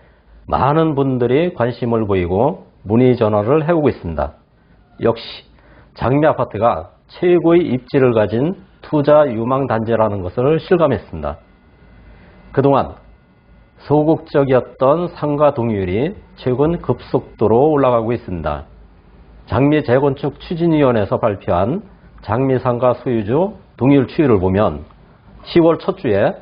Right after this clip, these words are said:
삼십칠 건이 증가하여 삼십육점일육 퍼센트,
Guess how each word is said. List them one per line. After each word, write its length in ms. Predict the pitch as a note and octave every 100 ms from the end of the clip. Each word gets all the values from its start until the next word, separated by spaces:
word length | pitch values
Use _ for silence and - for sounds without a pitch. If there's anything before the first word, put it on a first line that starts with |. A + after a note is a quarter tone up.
| - _ _ _
삼십칠 920 | - E3+ E3+ E3 F3+ - - F3 E3+
건이 320 | - C#3 D#3+ D#3+
증가하여 640 | C#3+ A#2 A2 G2 A#2+ E3
삼십육점일육 1400 | - D#3 D3 D3+ C3+ - - D3 - - A2 A2 C#3 D#3
퍼센트, 520 | - C3+ G2+ - D2+